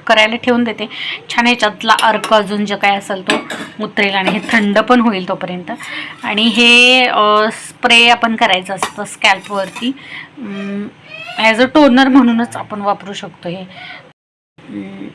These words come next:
जे काही, अ, स-, म्हणजे हेअर ग्रोथसाठी छान असतं. मी पण आता बघितलं, जेव्हा मला इफेक्ट होईल तेव्हा मी तुम्हाला सांगेलच. मी ऑइलसुद्धा बनवलं आहे, हेअर ऑइल. तर हे बघा, हे बनवलेलं आहे हे हेअर ऑइल.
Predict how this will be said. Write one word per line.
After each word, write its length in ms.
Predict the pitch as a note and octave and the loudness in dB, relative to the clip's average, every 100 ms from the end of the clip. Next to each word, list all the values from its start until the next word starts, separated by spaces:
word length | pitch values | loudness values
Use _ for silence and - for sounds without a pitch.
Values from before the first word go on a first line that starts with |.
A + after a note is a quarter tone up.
| G3 | -12
जे 100 | F3+ | -10
काही, 240 | G3+ G3+ G#3+ | -2 0 0
अ, 360 | - F#3+ G3 G3 | 0 -2 -4 -8
स-, 280 | - - G#3 | -12 -14 -10
म्हणजे 260 | G3+ G3 | -8 -2
हेअर 200 | G#3+ A3 | 2 2
ग्रोथसाठी 580 | G#3 G#3+ A3+ - A3+ G#3 - | 2 0 0 -2 -4 -4 -10
छान 140 | G#3 G#3 | -8 -8
असतं. 300 | G3+ - A3 - _ _ _ _ - - | -10 -14 -16 -18 _ _ _ _ -20 -16
मी 140 | G3+ | -12
पण 200 | G3 G3+ | -10 -10
आता 140 | G3 G3+ | -8 -4
बघितलं, 420 | G3+ G3+ G#3+ G3+ | -2 -2 0 0
जेव्हा 180 | F#3+ G3 | 2 2
मला 200 | G3+ F#3+ A3+ - | 2 2 0 -2
इफेक्ट 400 | G3+ G#3+ - A3+ | -10 -10 -6 -2
होईल 540 | G#3+ G3+ G3 A#3 A#3+ | 0 -2 -6 -8 -8
तेव्हा 180 | G3+ F#3 | -6 -8
मी 80 | F#3+ | -10
तुम्हाला 240 | G3 F#3 F#3+ | -12 -12 -12
सांगेलच. 640 | A3 F#3 E3+ F3+ F3+ - _ _ _ _ _ - - - - | -10 -10 -12 -14 -18 -20 _ _ _ _ _ -20 -20 -20 -14
मी 220 | G3 G#3 A3 G#3+ | -8 -6 -2 2
ऑइलसुद्धा 520 | G#3+ A3+ A3+ G#3+ A#3 | 4 4 0 -2 0
बनवलं 440 | A#3 A3 G3+ F3 | 0 0 -2 -6
आहे, 100 | F3+ | -6
हेअर 140 | F3+ F3 | -6 -6
ऑइल. 180 | F3 B3+ - _ _ - - _ _ _ _ _ - | -6 -10 -18 _ _ -20 -20 _ _ _ _ _ -4
तर 240 | G3+ G3+ | -2 0
हे 160 | G3+ A3 | 0 2
बघा, 220 | G#3 F#3+ | 2 0
हे 120 | F#3+ | 0
बनवलेलं 500 | G3+ G3+ G3 F#3+ G3 | 2 0 0 -2 -4
आहे 220 | F#3+ G3+ A3+ G#3 | -4 -6 -6 -6
हे 60 | |
हेअर 360 | F#3 F3 G3+ G3+ | -4 0 2 4
ऑइल. 280 | G3 F#3 | 2 0